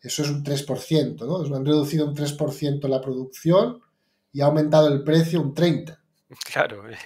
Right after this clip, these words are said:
Speaker 2: exacto.
Speaker 1: Sí, es mejor. O sea, está mejor que estaba. A nivel de ingresos les va, les va mil veces mejor.
Speaker 2: Sí.
Speaker 1: A ver, eh, eso, que lo ha comentado aquí Jordi respecto al gráfico.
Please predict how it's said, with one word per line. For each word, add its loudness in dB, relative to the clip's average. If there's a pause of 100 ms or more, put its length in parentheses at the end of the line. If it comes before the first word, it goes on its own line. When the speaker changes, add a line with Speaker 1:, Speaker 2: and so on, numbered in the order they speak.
(160)
Speaker 2:
exacto. -12 (2250)
Speaker 1:
Sí, -6
es 4
mejor. 2 (100)
O -20
sea, -2
está -4
mejor 2
que -6
estaba. -2
A -2
nivel -2
de 0
ingresos 0
les 0
va, 4
les -4
va 2
mil -2
veces -2
mejor. -8 (520)
Speaker 2:
Sí. -10 (160)
Speaker 1:
A 6
ver, 4
eh, 4
eso, -2
que -8
lo -2
ha -6
comentado 2
aquí -6
Jordi 0 (760)
respecto -10
al -6
gráfico. -6